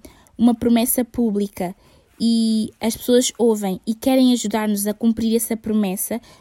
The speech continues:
nós não devemos ver isso como um aborrecimento, mas sim como um apoio, uma coisa positiva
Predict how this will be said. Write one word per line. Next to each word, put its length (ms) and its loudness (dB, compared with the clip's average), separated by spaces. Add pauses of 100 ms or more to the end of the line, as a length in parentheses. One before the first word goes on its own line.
nós 140 -2
não 140 4
devemos 320 4
ver 160 0
isso 260 -2
como 380 0
um 160 0
aborrecimento, 960 -4 (280)
mas 180 2
sim 220 2
como 540 2 (240)
um 160 6
apoio, 560 2
uma 160 4
coisa 260 0
positiva 800 -4